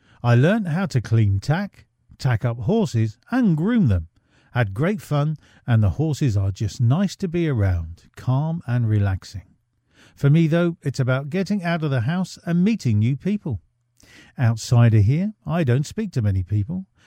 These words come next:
but I've spoken to everyone here, and they're all really nice, so I'm happier and more outgoing than I've ever been." Yeadon hasn't entirely given up on Esther changing her mind in the year and a bit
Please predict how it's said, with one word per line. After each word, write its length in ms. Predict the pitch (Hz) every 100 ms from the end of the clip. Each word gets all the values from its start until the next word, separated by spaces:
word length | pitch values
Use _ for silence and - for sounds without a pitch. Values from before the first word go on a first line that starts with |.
| _
but 120 | 175
I've 140 | 180 160
spoken 360 | - 220 196 208
to 200 | - 190
everyone 480 | 196 202 110 90
here, 260 | 80 92 - -
and 160 | 92
they're 80 | 92
all 300 | 101 113 123
really 280 | 113 110 120
nice, 460 | 110 82 - - _ _
so 220 | - 110 101
I'm 140 | 90
happier 580 | 82 151 - 160 156 -
and 240 | 202 233 165
more 300 | 110 120 120
outgoing 580 | 120 98 110 98 123 123
than 140 | 151 165
I've 200 | 165 151
ever 200 | 175 208
been." 240 | 110 80 _ _ _ _ _ _ _ _ - - - - _
Yeadon 520 | 151 151 165 220 220 -
hasn't 340 | 226 208 214
entirely 560 | 190 165 - 208 233 123
given 320 | 104 98 98
up 180 | 101 -
on 120 | 98
Esther 340 | 101 - 156
changing 400 | 147 113 101 101
her 160 | 98 101
mind 360 | 98 104 147 117
in 120 | 101
the 80 | 101
year 260 | 104 104
and 140 | 101 98
a 40 |
bit 220 | 101 131